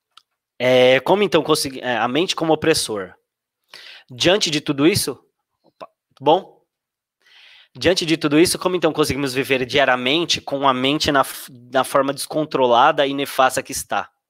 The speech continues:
Ou seja, a mente toma conta da gente, né? Não tem, a gente não tem paz. Tem gente que não consegue nem dormir, né? Eu também, incluso, que a mente não para um minuto de fa-, pensar merda.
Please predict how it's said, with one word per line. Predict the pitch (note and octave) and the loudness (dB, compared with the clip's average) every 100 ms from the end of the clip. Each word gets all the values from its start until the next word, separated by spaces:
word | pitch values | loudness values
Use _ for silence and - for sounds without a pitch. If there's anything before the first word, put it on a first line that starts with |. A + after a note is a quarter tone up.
| _ _ | _ _
Ou | - - | -12 -8
seja, | A#2+ A2 | -6 -6
a | |
mente | A#2+ B2+ | -8 -6
toma | D3 D3+ | -4 -4
conta | D#3 D#3+ E3 | -4 -4 -2
da | D#3 | -2
gente, | B2+ C3 - | -4 -8 -12
né? | G#2+ - _ _ - _ _ - | -14 -16 _ _ -20 _ _ -20
Não | A2 | -6
tem, | C#3 D3 C3 | -2 0 0
a | |
gente | A#2 | -2
não | C#3 | -6
tem | C3+ D#3+ | -4 -6
paz. | D#3 - B2 A#2+ - - _ - | -2 2 2 2 -4 -10 _ -16
Tem | A#2 | -12
gente | A#2+ A#2+ | -10 -10
que | C3+ | -10
não | |
consegue | B2 B2+ B2 | -8 -6 -6
nem | C#3+ | -4
dormir, | E3 D#3 A#2 A#2 | -4 -4 -6 -10
né? | G2+ G2+ _ _ - - - - _ _ | -14 -18 _ _ -20 -20 -20 -20 _ _
Eu | A#2 D3 | 2 2
também, | D3 A2 A2+ A2 _ _ | 2 -6 -8 -10 _ _
incluso, | A2 - C3 A#2+ | -18 -6 -4 -4
que | A2+ A2+ | -2 -2
a | |
mente | A#2 A#2 A#2 | -2 -4 -4
não | A2+ | -2
para | A#2 A2+ A#2 | 2 2 2
um | |
minuto | A2+ G#2+ A2 | -4 -6 -8
de | G2+ | -8
fa-, | - G#2+ | -4 -4
pensar | - G#2+ A#2 | -4 -6 -4
merda. | G#2 G#2 G#2 G2 | -2 -2 -2 -4